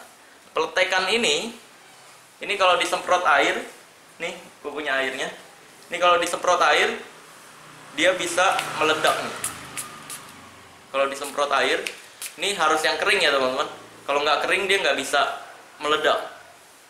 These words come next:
Jadi kalau disemprot air, tuh, meledak. Dia akan meledak seperti ini.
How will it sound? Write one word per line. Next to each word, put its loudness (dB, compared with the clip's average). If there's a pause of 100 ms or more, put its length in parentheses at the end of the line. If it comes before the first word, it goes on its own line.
(120)
Jadi -6
kalau 4
disemprot -4
air, 2 (160)
tuh, -2 (320)
meledak. 2 (2000)
Dia -2
akan -4
meledak -4
seperti -6
ini. -10